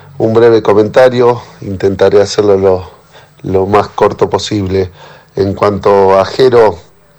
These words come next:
mucho para decir no, no hay, simplemente que todo lo bueno que,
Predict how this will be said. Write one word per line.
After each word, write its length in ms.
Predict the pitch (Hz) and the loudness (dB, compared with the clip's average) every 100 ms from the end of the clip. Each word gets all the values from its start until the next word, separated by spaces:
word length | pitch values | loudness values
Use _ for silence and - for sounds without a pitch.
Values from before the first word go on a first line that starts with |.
| _ _ - _ - | _ _ -20 _ -12
mucho 760 | 98 98 110 127 - 110 90 82 - _ _ _ | -6 -2 0 0 0 -2 -2 -4 -18 _ _ _
para 240 | 98 95 | -8 -4
decir 400 | 90 95 - 113 | -4 -4 -6 -6
no, 340 | 107 101 95 90 | -2 -4 -4 -4
no 220 | 98 110 | 0 2
hay, 260 | 113 113 113 - - _ | 2 0 -6 -18 -20 _
simplemente 800 | - 101 98 98 98 104 - 95 | -10 -8 -6 -4 -2 -2 -4 -6
que 400 | - 95 90 87 - - - - _ - | -4 -4 -4 -10 -16 -20 -20 -20 _ 0
todo 200 | 120 110 | 2 4
lo 120 | 107 | 2
bueno 360 | 117 117 110 | 2 2 -2
que, 360 | 104 104 98 92 | -2 -2 0 -4